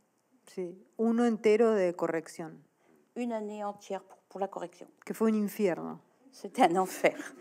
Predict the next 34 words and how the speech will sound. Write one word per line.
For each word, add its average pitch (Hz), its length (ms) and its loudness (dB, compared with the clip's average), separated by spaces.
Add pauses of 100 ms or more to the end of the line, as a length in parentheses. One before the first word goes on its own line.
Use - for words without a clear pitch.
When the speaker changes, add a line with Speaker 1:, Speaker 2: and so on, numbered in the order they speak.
Speaker 1:
Por 202 140 10
eso 220 200 8
merece 226 460 8
esa 190 240 4
ta-, 185 360 2
tapa 180 320 4
también. 165 440 -10 (140)
Speaker 2:
C'est - 180 -6
pour 214 220 -4
ça 220 160 0
que 185 500 2
la, 175 400 0 (100)
la 220 160 0
page 185 220 0
de 185 100 -2
garde 190 340 4
est 185 80 -6
bien 185 140 -8
choisie 170 340 -12
aussi. - 180 -18 (680)
Speaker 1:
Porque 240 680 6 (140)
en 214 160 6
un, 254 360 6
en, 202 400 0 (100)
no, 214 280 4
no 220 220 2
podía, 220 380 2
uno 233 200 6
está 226 160 4
acostumbrado, 208 580 2
sobre 180 240 0
todo 214 180 2
en 202 60 0
cuentos, 196 760 0